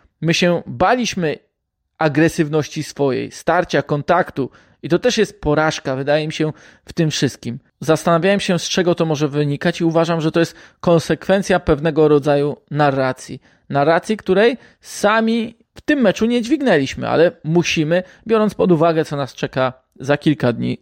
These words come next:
z Francją. Chcę wrócić do porażki jeden do sześć z Belgią, ponoć najwyższej w karierze szkoleniowej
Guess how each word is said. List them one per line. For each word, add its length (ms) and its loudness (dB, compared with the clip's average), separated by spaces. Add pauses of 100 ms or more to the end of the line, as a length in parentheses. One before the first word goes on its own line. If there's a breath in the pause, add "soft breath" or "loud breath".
z 100 -20
Francją. 420 -2 (400 loud breath)
Chcę 440 0 (300)
wrócić 460 0
do 120 2
porażki 640 -2 (320)
jeden 360 4
do 100 2
sześć 260 -6
z 40 -12
Belgią, 480 -6
ponoć 380 -6
najwyższej 560 2
w 60 -20
karierze 380 -2
szkoleniowej 540 0